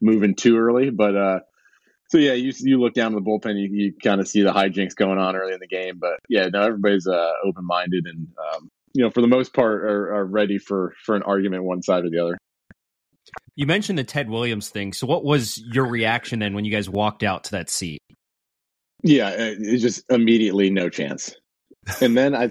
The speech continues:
Speaker 1: <laughs> so the funny thing was, when we were in Fenway, um, I forget who it wa-, who walked up there with me. It was, I know for sure it was me, uh, Adam Bonero, one of our staff guys, uh,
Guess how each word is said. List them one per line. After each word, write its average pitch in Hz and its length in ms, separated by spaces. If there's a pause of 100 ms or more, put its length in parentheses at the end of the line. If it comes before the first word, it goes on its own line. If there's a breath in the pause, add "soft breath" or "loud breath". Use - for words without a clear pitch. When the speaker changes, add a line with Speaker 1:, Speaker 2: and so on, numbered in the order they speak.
(120)
Speaker 1:
<laughs> 139 120
so 147 160
the 123 120
funny 165 240
thing 123 180
was, 120 280
when 107 120
we 120 140
were 131 120
in 110 80
Fenway, 104 640
um, 90 480 (800)
I - 60
forget 151 280
who 127 220
it 104 60
wa-, 104 220
who 117 120
walked 101 320
up 92 140
there 92 160
with 87 140
me. 90 100
It 87 40
was, 87 140 (120)
I 107 80
know 131 160
for 113 120
sure 117 200
it 104 40
was 95 140
me, 113 460 (480)
uh, 87 460 (920)
Adam 107 260
Bonero, 95 600 (180)
one 98 140
of 95 60
our 92 80
staff 92 320
guys, 92 380
uh, 90 120